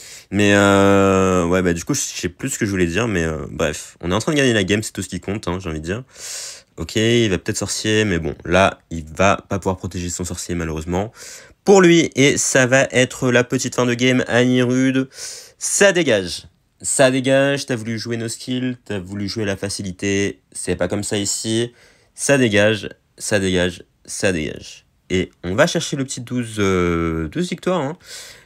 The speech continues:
Douze victoires avec un petit deck, euh, très très skill. Parce qu'évidemment, le Molos,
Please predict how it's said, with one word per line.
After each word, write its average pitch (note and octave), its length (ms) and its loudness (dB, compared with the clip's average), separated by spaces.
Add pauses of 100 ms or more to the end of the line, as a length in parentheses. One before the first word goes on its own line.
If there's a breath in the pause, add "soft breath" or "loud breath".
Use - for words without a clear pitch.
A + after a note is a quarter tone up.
Douze D3+ 120 2
victoires C3 260 4
avec A2 180 2
un G2 80 2
petit A#2+ 360 -4
deck, - 440 -2 (380)
euh, F2 720 2
très - 260 -2
très B2 160 -4
skill. G#2 520 -2 (1200)
Parce - 120 -20
qu'évidemment, F2+ 560 -2 (500 loud breath)
le G#2+ 240 4
Molos, A#2 640 2